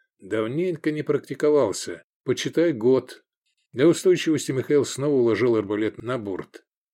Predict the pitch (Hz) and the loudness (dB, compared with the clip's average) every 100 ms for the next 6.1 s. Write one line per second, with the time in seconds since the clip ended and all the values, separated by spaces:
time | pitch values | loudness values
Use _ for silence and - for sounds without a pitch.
0 | _ 135 135 127 139 123 120 117 - - | _ 0 0 2 -2 2 2 0 -4 0
1 | 135 117 - 104 113 120 117 101 85 80 | 2 2 0 0 2 4 4 2 -4 -10
2 | - _ _ _ _ 120 120 170 143 123 | -18 _ _ _ _ -6 2 2 2 0
3 | 98 - 98 135 117 117 107 98 104 - | -6 -10 -2 0 0 -2 -4 -4 -4 -2
4 | 156 135 101 117 117 135 143 113 127 117 | -4 -4 0 2 4 4 2 0 -2 0
5 | 117 117 110 - 131 - 156 135 - 135 | 0 0 -4 -6 -8 0 0 0 -4 -4